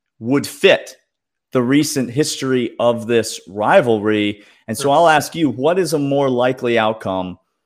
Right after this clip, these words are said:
Speaker 1: A big win, like a, a double-digit win for one side, or a close game?
Speaker 2: Oh, a big win by one side.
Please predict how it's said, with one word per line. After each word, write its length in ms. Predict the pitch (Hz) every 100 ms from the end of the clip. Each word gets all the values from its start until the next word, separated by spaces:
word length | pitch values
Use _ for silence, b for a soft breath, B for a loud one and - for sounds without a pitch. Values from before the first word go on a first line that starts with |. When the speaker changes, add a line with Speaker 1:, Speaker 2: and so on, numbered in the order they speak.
| _ _ -
Speaker 1:
A 60 | 107
big 300 | 104 156 165
win, 540 | 123 113 107 101 101 _ _ _ _ _
like 180 | - 123
a, 180 | 117 110 120
a 60 |
double-digit 600 | 110 139 160 139 135 120 98
win 420 | 107 98 95 101 _ _ _ _ - _
for 160 | - 113
one 240 | 110 110
side, 540 | 107 117 104 98 85 -
or 260 | 120 120 113
a 180 | - 107
close 400 | - 113 101 -
game? 300 | 92 76 95 _ _ _ _ b b _ _ _ _ _ _ _ _ _ _ _
Speaker 2:
Oh, 200 | 156 156
a 140 | 135 139
big 260 | 156 156
win 180 | 139 160
by 120 | 123
one 220 | 110 104 98
side. 420 | - 92 85